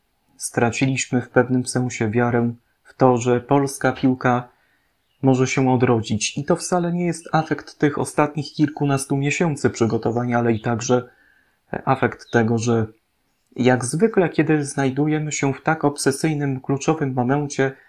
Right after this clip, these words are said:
zachłystujemy się tym autoerotyzmem wobec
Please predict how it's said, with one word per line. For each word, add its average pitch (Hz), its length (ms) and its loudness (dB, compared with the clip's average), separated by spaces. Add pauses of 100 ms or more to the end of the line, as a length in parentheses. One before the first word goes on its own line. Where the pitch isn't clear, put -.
(100)
zachłystujemy 143 760 2
się 131 240 0
tym 127 220 2
autoerotyzmem 127 1000 2
wobec 120 420 2